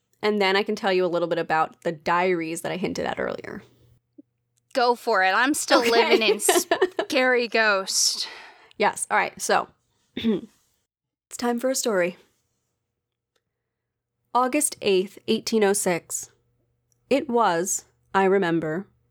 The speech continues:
Speaker 1: raining quite terribly on the day that I was politely asked to leave the boarding school. It wasn't even a remotely interesting straw that broke the camel's back.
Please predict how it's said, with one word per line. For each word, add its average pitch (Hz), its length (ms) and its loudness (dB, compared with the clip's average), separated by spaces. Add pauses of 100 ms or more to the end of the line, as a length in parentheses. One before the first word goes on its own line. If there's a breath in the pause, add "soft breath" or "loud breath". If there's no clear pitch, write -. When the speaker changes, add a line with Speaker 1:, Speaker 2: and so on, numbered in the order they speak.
Speaker 1:
raining 208 340 2
quite 269 460 -8
terribly 175 640 -2
on 180 180 -2
the 208 100 2
day 170 220 0
that 165 120 -2
I 185 140 0
was 269 220 -4
politely 302 640 -2
asked 185 340 -4
to 208 100 0
leave 202 260 0
the 214 120 -2
boarding 202 400 2
school. 165 500 -4 (920)
It - 100 -8
wasn't 220 300 0
even 180 180 2
a 175 100 -2
remotely 175 420 -2
interesting 196 580 -4
straw 175 320 -2
that 170 100 -6
broke 165 220 -2
the 180 80 -8
camel's 160 340 -2
back. 165 400 0